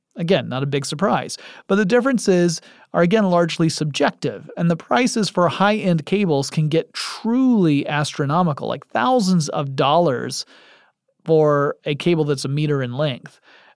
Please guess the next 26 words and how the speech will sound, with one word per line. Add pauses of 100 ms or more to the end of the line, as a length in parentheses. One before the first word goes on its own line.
Uh,
especially
if
you
start
looking
for
cables
that
are
longer.
Let's
say
that
you
wanna
create
a
sound
system (320)
where
you're
hooking
up
speakers
throughout